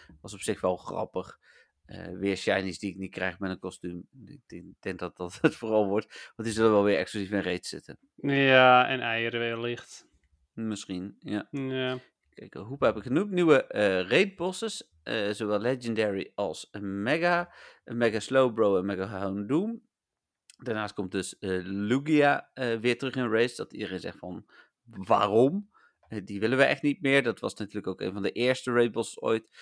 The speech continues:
Speaker 1: Toch komt hij in ieder geval met Aeroblast, wat een goede aanval is voor, eh, voor Lugia.
Speaker 2: Ja,
Speaker 1: Eh,
Speaker 2: de beste voor
Speaker 1: dus
Speaker 2: Lugia zelfs.
Speaker 1: de, ik heb echt wel vaak mijn gemakste Lugia met Aeroblast ook gebruikt tegen Heracross bijvoorbeeld.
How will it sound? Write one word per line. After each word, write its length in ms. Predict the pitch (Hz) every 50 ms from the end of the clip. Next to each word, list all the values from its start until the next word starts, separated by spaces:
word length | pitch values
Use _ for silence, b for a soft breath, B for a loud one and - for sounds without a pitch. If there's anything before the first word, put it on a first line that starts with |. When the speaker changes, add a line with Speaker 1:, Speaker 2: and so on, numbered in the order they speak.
| b b b b b b
Speaker 1:
Toch 180 | - 151 - -
komt 180 | - 170 165
hij 100 | - 160
in 60 | 139 139
ieder 140 | 156 175
geval 140 | 170 175 139
met 100 | 127 - 117
Aeroblast, 480 | 127 143 156 156 135 151 147 147 143 -
wat 160 | 139 120 -
een 100 | 131 117
goede 300 | - - - 139 135 123
aanval 280 | 123 127 123 127 131 120
is 120 | 117 113 -
voor, 260 | - 117 107 104 104
eh, 60 | 101
voor 140 | 98 110 104
Lugia. 500 | 107 110 107 110 113 110 107 104 104 - b b b b b
Speaker 2:
Ja, 220 | - 170 170 - -
Speaker 1:
Eh, 260 | 104 104 104 104 101
Speaker 2:
de 100 | 131 131
beste 340 | 123 139 147 - - 165 131
voor 140 | 135 131 123
Speaker 1:
dus 100 | 123 120
Speaker 2:
Lugia 220 | 127 120 120 117
zelfs. 540 | 117 - 123 117 117 - - - - - _ _ _ _ _ _ - - -
Speaker 1:
de, 140 | - - -
ik 180 | - - - -
heb 180 | 135 131 - -
echt 220 | - 160 - -
wel 220 | - 139 147 147 143
vaak 300 | - 147 139 135 - -
mijn 420 | 127 123 120 117 113 113 113 113
gemakste 420 | - 117 113 117 110 - - - 110
Lugia 320 | 110 110 107 113 110 107
met 160 | 101 104 -
Aeroblast 500 | - 101 110 107 101 82 107 104 - -
ook 60 | 98
gebruikt 360 | - - 95 98 98 98 95 -
tegen 360 | 101 95 92 92 92 87 90
Heracross 520 | 104 127 135 139 131 - - 139 123 -
bijvoorbeeld. 520 | - 113 - 120 113 110 110 110 113 -